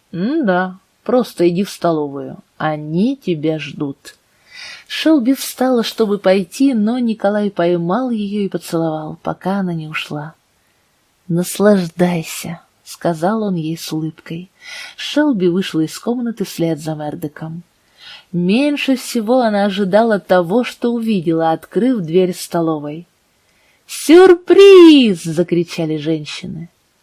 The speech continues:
Вокруг стола, уставленного всевозможными отделочными материалами и образцами, стояли её мама, свекровь, королева-регенша,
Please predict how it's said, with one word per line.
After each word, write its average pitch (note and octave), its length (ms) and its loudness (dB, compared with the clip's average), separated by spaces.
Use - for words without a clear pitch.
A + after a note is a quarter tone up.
Вокруг F3+ 440 -4
стола, G3+ 580 -2
уставленного G3 760 -4
всевозможными F3+ 1080 -2
отделочными F3+ 680 -2
материалами F3 720 -2
и E3+ 40 -4
образцами, G#3 880 -2
стояли A3 500 0
её E3 380 -2
мама, G3 520 -6
свекровь, F3+ 720 -4
королева-регенша, G#3+ 1200 0